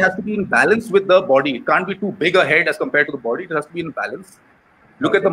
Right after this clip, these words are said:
Speaker 1: muzzle. It has to
Speaker 2: Proportion.
Speaker 1: be a strong muzzle, a broad, strong
Speaker 2: Okay.
Speaker 1: muzzle.
Speaker 2: Yeah.
Speaker 1: Then the lay of shoulders. Again, that plays a very important role also when the bird is in, on ground, um, dog is on the ground and goes to fetch a bird. That helps in picking up the bird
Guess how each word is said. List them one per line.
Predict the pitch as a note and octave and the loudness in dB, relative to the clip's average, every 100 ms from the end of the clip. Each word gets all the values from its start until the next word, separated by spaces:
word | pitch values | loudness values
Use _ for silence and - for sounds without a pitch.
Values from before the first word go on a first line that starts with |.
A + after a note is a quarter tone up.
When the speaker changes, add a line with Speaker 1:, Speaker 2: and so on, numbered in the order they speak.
| D3 | 4
Speaker 1:
muzzle. | C#3+ C#3+ | 4 4
It | C3+ | 4
has | F#3 | 2
to | D3 | -2
Speaker 2:
Proportion. | |
Speaker 1:
be | - | -6
a | - _ | -6 _
strong | E3+ E3 F#3 D3+ | 2 4 4 2
muzzle, | - C3 G#3+ - _ _ | 0 -2 -8 -14 _ _
a | G#2+ A#2+ | -10 0
broad, | C3 C#3+ | 4 4
strong | C#3+ D3 C#3+ | 2 2 2
Speaker 2:
Okay. | C3+ | 2
Speaker 1:
muzzle. | A#2+ - B2+ - _ _ _ A2 | -2 -4 -16 -20 _ _ _ -2
Speaker 2:
Yeah. | G#2 - - _ _ - - G#2+ C#3 | -2 -8 -20 _ _ -20 -16 -2 2
Speaker 1:
Then | G3 A3+ - - _ _ _ _ | 2 0 -10 -20 _ _ _ _
the | D#3+ C#3+ | -2 2
lay | F#3+ G#3+ | 4 2
of | |
shoulders. | - F3 E3 C3 - - | 0 0 2 0 0 -6
Again, | E3+ F3 | -6 0
that | F3 F3 | 0 0
plays | F#3 | -2
a | E3+ E3+ | -2 -4
very | F3 E3+ - | -4 -8 -14
important | A#2+ C3 E3+ D#3+ | -6 -4 -4 -4
role | C3+ D3+ D3+ | -4 -2 -2
also | F#3+ F#3+ F3+ F#3 | -2 0 -2 -2
when | C3 | -4
the | D3 A2 | -4 -2
bird | C#3+ E3 | 0 2
is | E3+ - C#3+ | 0 -6 -10
in, | D3+ C#3 | -2 -2
on | |
ground, | B2+ A#2+ C#3 D3 | -2 0 2 2
um, | B2+ - | 0 2
dog | C3 D3 | 2 2
is | D3 | -2
on | C#3+ | -6
the | A#2 | -4
ground | A#2 B2 D3+ - _ _ - | -2 -2 -4 -12 _ _ -10
and | C3+ | -4
goes | C#3 D3+ D3 | -2 -2 -2
to | E3 E3+ | -2 0
fetch | E3+ | 0
a | C#3+ | -4
bird. | A#2 G#2 - _ _ _ _ _ _ _ - | -2 -4 -6 _ _ _ _ _ _ _ 0
That | E3+ | 0
helps | D3+ E3+ F3+ | 2 0 0
in | F#3 | -2
picking | F3 E3+ G3 | -2 -2 0
up | F#3+ | 0
the | E3+ | 0
bird | D3 E3 G3+ | 2 2 2